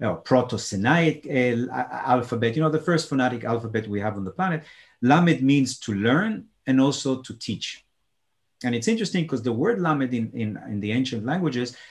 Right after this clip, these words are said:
meant that thing that you, um, uh, use in order to teach an animal, uh, to tame an animal in a sense. So there is something about, um, the idea that when you learn something, the only way to really remember it is to teach it.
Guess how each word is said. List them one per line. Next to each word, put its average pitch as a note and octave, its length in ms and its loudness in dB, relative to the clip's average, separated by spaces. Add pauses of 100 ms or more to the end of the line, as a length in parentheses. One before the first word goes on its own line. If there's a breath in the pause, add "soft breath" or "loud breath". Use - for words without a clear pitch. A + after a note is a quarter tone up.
(140 loud breath)
meant D#3 320 4
that B2+ 260 2
thing F3+ 360 0
that C3 260 0
you, B2+ 280 4
um, A2 360 2 (380 loud breath)
uh, A2 220 2
use D3+ 680 4
in C#3 200 4
order D3 280 6
to C#3+ 240 -2
teach E3+ 460 0
an A#2 140 2
animal, A2+ 760 0
uh, G2+ 300 -6
to C#3+ 100 -2
tame E3+ 320 4
an B2 140 4
animal A2 320 0
in F2+ 140 -6
a F2 40 -8
sense. - 500 -14 (180)
So A#2+ 400 4 (340 loud breath)
there B2+ 140 8
is A3 200 6
something D#3+ 680 0
about, C3 680 2 (140)
um, G#2 480 -2 (100)
the A2+ 240 0
idea D3+ 380 6
that G2+ 240 -4 (320)
when A#2+ 200 2
you F3+ 500 2
learn B2 320 2
something, G2+ 680 -8
the A#2 120 -2
only E3 240 0
way D#3 200 4
to D#3 140 -6
really C#3+ 260 0
remember D#3+ 440 -2
it C#3+ 200 -4
is C3 180 0
to G2+ 100 -10
teach - 240 -8
it. - 140 -20